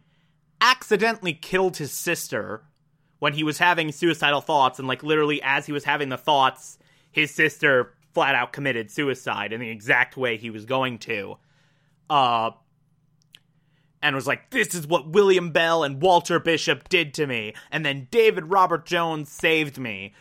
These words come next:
Like, sort of this hanging on to the David Robert Jones rhetoric, hanging on to the Z F T rhetoric.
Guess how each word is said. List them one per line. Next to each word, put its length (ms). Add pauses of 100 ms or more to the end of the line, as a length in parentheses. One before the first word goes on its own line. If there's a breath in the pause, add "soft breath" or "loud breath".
(140)
Like, 200
sort 280
of 80
this 520 (1400)
hanging 540
on 400
to 160
the 80
David 340
Robert 300
Jones 380
rhetoric, 500
hanging 400
on 260
to 100
the 120
Z 260
F 220
T 240
rhetoric. 680